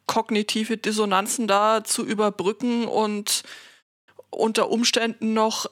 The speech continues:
andere völlig widerstrebende, ähm, Verschwörungsmythen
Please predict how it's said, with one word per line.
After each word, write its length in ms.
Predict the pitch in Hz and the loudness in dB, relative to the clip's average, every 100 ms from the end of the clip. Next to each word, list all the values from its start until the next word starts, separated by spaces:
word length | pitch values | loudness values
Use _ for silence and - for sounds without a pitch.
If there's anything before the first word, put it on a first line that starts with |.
| - | -6
andere 580 | 196 226 233 214 220 | -4 2 2 4 4
völlig 440 | 220 - 202 214 - | 2 0 0 0 -2
widerstrebende, 1300 | 220 247 190 - 202 196 208 180 180 190 190 175 - | 0 2 0 0 2 2 2 0 2 4 4 2 2
ähm, 680 | 196 185 185 190 185 - - _ _ _ _ _ _ - - - | 2 4 2 0 -4 -8 -16 _ _ _ _ _ _ -16 -10 -6
Verschwörungsmythen 2000 | 208 214 196 190 185 196 190 - - - - - - - 196 202 202 185 185 | -2 0 0 0 0 0 0 0 0 -4 -14 -20 -16 -2 0 0 0 -4 -2